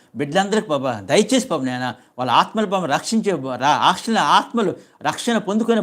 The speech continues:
భాగ్యం దయచేయమని బిడ్డలకు దయచేయమని ప్రార్థిస్తున్నా తండ్రి ప్రభు నాయనా. ఈరోజు బిడ్డలందరూ ఎంతమంది బిడ్డలు ఎత్తి ప్రభు నాయనా లైవ్లో ప్రభా దేవుని వాగ్దానం వింటున్న బిడ్డలందరినీ ప్రభా మీరే ప్రభా వాళ్ళకు, వాళ్ళ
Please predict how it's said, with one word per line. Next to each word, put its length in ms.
భాగ్యం 260
దయచేయమని 480
బిడ్డలకు 300
దయచేయమని 460
ప్రార్థిస్తున్నా 480
తండ్రి 200
ప్రభు 180
నాయనా. 200
ఈరోజు 280
బిడ్డలందరూ 360
ఎంతమంది 380
బిడ్డలు 220
ఎత్తి 160
ప్రభు 180
నాయనా 200
లైవ్లో 320
ప్రభా 220
దేవుని 280
వాగ్దానం 400
వింటున్న 280
బిడ్డలందరినీ 540
ప్రభా 200
మీరే 200
ప్రభా 140
వాళ్ళకు, 320
వాళ్ళ 120